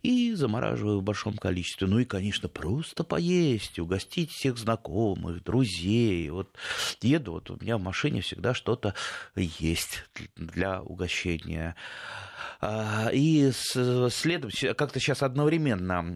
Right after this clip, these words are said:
злато скифов созрело и слива русско-, э, и, э, м, июльская роза. П-, ну, раньше обычно июльская роза,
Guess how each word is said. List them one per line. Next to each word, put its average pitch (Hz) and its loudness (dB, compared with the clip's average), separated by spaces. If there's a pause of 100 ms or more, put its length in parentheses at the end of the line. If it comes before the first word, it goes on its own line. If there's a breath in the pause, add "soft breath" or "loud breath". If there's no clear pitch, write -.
(140)
злато 107 0
скифов 123 -2
созрело 92 0
и 139 2
слива 127 2
русско-, - 0
э, 101 4
и, 104 2
э, 90 2 (400 loud breath)
м, 92 0
июльская 117 4
роза. 85 0
П-, 73 -6 (180)
ну, 87 2
раньше 131 2
обычно 101 -2
июльская 98 0
роза, 73 -4